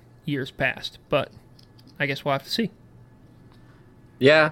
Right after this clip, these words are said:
Speaker 2: I think there will. There's a lot of structure out there, a lot of points, humps, all that kind of thing out there. Brush piles out there, too.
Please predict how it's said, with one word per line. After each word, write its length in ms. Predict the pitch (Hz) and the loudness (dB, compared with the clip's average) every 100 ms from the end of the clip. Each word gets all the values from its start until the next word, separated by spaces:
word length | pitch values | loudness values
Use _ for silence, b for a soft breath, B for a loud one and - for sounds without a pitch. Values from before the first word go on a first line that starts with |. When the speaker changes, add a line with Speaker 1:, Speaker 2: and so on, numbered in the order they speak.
| - | 2
Speaker 2:
I 120 | 165 | 0
think 220 | - 175 | 2 0
there 100 | 120 | 2
will. 160 | 104 101 | 4 4
There's 220 | 95 156 | 2 2
a 60 | 165 | 2
lot 320 | 95 98 101 | 2 4 2
of 60 | 98 | 0
structure 400 | - 107 - 92 | 0 0 0 -2
out 180 | 92 | 0
there, 200 | 92 90 87 | 0 0 0
a 40 | |
lot 200 | 95 101 | 2 2
of 80 | 101 | 2
points, 420 | - 101 104 101 | 2 2 2 0
humps, 600 | - 98 101 101 - - - | -2 0 0 -2 -2 -2 0
all 200 | 92 98 | 4 6
that 160 | 98 | 4
kind 180 | 98 101 | 4 0
of 60 | 95 | 0
thing 220 | 104 98 | 0 0
out 180 | 92 87 | 0 4
there. 180 | 104 95 | 4 4
Brush 380 | 90 92 - | 2 0 0
piles 360 | - 98 98 95 | 2 4 4 4
out 180 | 95 92 | 4 4
there, 160 | 95 92 | 4 4
too. 420 | 95 95 95 | 2 4 2